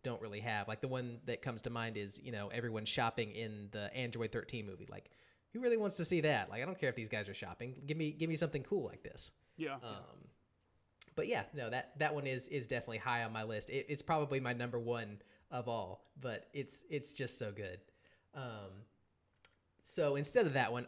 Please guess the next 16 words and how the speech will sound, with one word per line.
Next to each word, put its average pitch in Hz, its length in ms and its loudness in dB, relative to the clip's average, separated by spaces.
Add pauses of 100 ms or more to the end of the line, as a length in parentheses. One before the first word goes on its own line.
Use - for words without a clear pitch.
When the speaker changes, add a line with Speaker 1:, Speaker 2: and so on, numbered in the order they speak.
Speaker 1:
I 151 280 8
will 139 400 6
go 131 580 2
with 123 380 0 (160)
the, 117 360 -4
uh, 110 340 -2 (100)
the 123 80 -4
Doctor 131 340 2
Gero 117 340 0
movie, 98 220 -6
The 107 80 -2
World's 113 240 2
Strongest. - 600 -4 (640)
I 165 600 4 (160)
Speaker 2:
Okay. 160 300 0 (200)
Speaker 1:
really 151 520 4